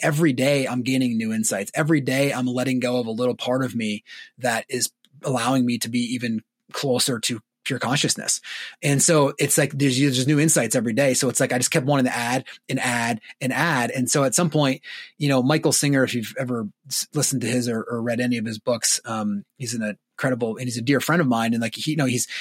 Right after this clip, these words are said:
he's like, "Go publish your book, get it out there, memorialize it to where you are,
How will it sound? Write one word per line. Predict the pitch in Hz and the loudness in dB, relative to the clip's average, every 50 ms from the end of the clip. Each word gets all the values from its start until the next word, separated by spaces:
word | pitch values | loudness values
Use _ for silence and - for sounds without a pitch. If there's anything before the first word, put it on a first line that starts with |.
| - - - | -12 -4 -2
he's | 147 127 151 | 2 2 4
like, | 147 147 - 147 | 2 2 0 0
"Go | 127 156 180 202 214 214 - | 4 6 6 6 6 2 -2
publish | - - 170 175 175 180 165 - - - | 0 2 2 4 6 4 4 4 2 0
your | 139 127 | -2 -2
book, | 113 127 - 196 - - - - - - _ - | 0 2 2 2 2 0 -4 -8 -12 -14 _ 0
get | 135 156 143 | 2 2 4
it | 135 | 4
out | 131 147 160 - | 2 2 2 2
there, | - 147 127 | 2 4 4
memorialize | 127 127 123 127 131 151 180 175 151 127 113 113 110 107 127 | 6 6 6 6 6 6 6 6 6 4 4 2 2 0 -2
it | 113 - | -2 -2
to | - 127 | -2 0
where | 127 135 135 | 0 2 4
you | 127 127 120 117 | 4 4 4 4
are, | 131 151 143 117 107 104 - | 2 4 4 2 2 0 -2